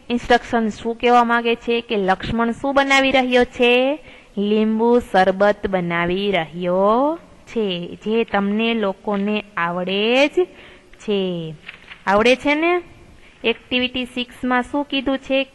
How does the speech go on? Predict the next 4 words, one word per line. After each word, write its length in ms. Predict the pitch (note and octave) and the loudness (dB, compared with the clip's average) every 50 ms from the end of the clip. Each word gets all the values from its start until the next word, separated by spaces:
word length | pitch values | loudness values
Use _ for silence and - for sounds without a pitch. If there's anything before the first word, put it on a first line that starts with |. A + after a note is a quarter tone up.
| - - | -18 -10
લીંબુ 380 | G#3+ G#3+ A3 A3 A3+ A#3+ B3 B3 | -6 -2 -2 0 0 0 0 -2
શરબત 580 | A#3+ - A3 G#3+ G#3 G#3 G3+ A3 A3 A3 - | -2 0 -2 0 0 0 0 0 0 0 -2
બનાવવાનું 760 | G3 G3+ G3+ F#3+ F#3+ F#3+ G3 G3 G3 G3+ G3+ G#3 G#3+ G#3+ G#3 - F#3+ | -6 -6 -4 -4 -2 -2 -2 -2 -2 -2 -2 -2 -4 -4 -6 -10 -14
કીધું 840 | F3+ E3+ - - F#3 F3+ F#3 F#3+ G3+ G#3 G#3+ A3+ A#3+ B3+ C#4 C#4+ | -18 -16 -12 -10 -8 -6 -4 -2 0 2 4 4 6 4 4 2